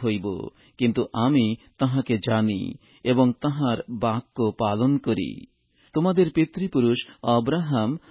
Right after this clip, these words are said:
আমার দিন দেখিবার আশায় উল্লাসিত হইয়াছিলেন, এবং তিনি তাহা দেখিলেন ও আনন্দ করিলেন। তখন যিহুদীরা তাহাকে কহিল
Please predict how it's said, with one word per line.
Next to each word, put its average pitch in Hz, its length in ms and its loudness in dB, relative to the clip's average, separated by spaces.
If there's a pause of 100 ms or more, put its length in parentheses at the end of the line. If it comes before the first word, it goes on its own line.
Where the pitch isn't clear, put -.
(120)
আমার 131 400 2
দিন 143 320 2
দেখিবার 120 520 -2 (140)
আশায় 107 640 -4 (380)
উল্লাসিত 120 680 0
হইয়াছিলেন, 110 800 -2 (880)
এবং 127 360 2
তিনি 139 360 2 (200)
তাহা 123 260 0
দেখিলেন 123 640 -2 (280)
ও 117 260 4 (120)
আনন্দ 147 480 0
করিলেন। 98 720 -4 (400)
তখন 120 480 0
যিহুদীরা 127 640 0
তাহাকে 135 380 -4
কহিল 120 340 -2